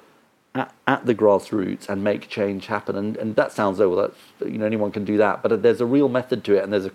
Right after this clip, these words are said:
five-day training course, which I would recommend anybody, uh, in our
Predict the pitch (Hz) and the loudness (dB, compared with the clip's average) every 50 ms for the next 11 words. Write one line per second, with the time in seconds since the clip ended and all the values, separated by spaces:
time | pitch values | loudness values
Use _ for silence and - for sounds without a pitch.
0 | - _ _ - 117 117 113 104 120 104 98 95 - - - - - _ _ - | -12 _ _ 2 2 4 4 4 4 2 2 0 -2 -8 -18 -20 -20 _ _ 2
1 | 135 131 123 117 98 113 110 98 - - 104 104 107 101 113 131 - - 113 110 | 2 2 2 0 -2 -2 -2 -2 0 2 2 2 2 2 0 -2 0 0 0 -2
2 | - - _ - 139 143 131 104 95 101 92 98 101 98 - - - - - - | -2 -4 _ -2 0 0 2 2 2 0 0 -2 -4 -6 -8 -10 -14 -20 -20 -20
3 | _ _ - - - - 113 110 113 110 110 110 - | _ _ -6 -6 -4 -4 -2 0 0 2 2 0 0